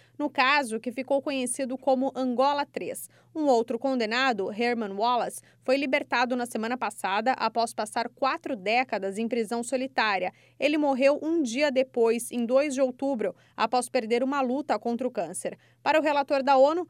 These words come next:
manter Woodfox em regime solitário por tantas décadas é claramente um sinal de tortura e deve ser revogado imediatamente. Mendes já apelou várias vezes aos Estados Unidos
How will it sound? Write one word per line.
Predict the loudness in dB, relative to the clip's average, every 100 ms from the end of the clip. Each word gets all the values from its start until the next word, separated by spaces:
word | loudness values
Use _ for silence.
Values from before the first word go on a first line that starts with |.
| _
manter | -2 0 2 2
Woodfox | 0 -6 -2 -2 -2 -4
em | -2
regime | -2 -2 -6
solitário | -4 -2 -2 -2 0 0 -2
por | -4
tantas | -4 -4 -2 -2 0
décadas | 2 2 0 -4 -4 -14 -6
é | -6
claramente | 0 0 2 0 -2 -2 -4 -4
um | -6
sinal | -4 -4 -2 -2
de | -4 -2
tortura | -2 -2 -4 -2 -2
e | 0
deve | 0 0 0
ser | -2 -2
revogado | -2 0 0 0 0 0 -2 -6
imediatamente. | -4 -2 -2 0 0 0 -2 -6 -12 -14 -16 -18 -16 -4
Mendes | 0 0 2 0 2
já | 2
apelou | 2 0 2 2 0
várias | 2 2 2 0 -2
vezes | 0 2 2 -2
aos | -2 -4
Estados | -6 -8 -8 -4
Unidos | -2 -2 -6 -10